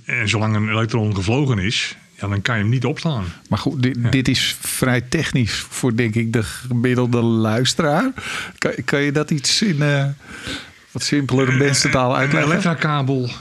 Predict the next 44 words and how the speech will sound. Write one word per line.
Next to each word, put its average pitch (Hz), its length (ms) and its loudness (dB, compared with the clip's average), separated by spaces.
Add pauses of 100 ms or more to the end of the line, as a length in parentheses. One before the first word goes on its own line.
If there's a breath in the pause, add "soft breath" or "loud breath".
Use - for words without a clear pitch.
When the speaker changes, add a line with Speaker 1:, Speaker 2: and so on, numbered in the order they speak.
(200)
Speaker 1:
eh, 117 80 -2 (400)
die 110 200 2
leg 117 160 2
je 123 80 0
uit 123 340 0
op, 113 240 -6
op 113 160 -4
een 113 100 2
bepaalde 110 540 0
capaciteit. 104 760 -2
Zoveel 117 380 0
stroom 117 400 0
per 110 200 -2
uur 123 320 2
kan 117 180 0
je 113 80 2
door 107 140 2
die 107 100 0
kabel 101 300 0
brengen. 85 400 -4
Speaker 2:
Ja. 98 220 0 (240 loud breath)
Speaker 1:
Dus - 400 -2
als 117 280 -2
die 110 340 -2 (260)
windturbine 110 680 0
zoveel 117 380 0
stroom 113 300 0
maximaal, 120 440 2
of 95 80 -6
het 95 100 -4
windpark 110 500 -2
zoveel 110 300 0
stroom 110 280 0
maximaal 107 460 0
kan 92 180 -4
maken, 113 500 -2
Speaker 2:
Ja. 98 220 0 (140)
Speaker 1:
daar 110 280 0
moet 113 140 0
je 123 80 0
die 107 100 -2
kabel 107 320 -2
op 90 100 -2
berekenen. 85 440 -2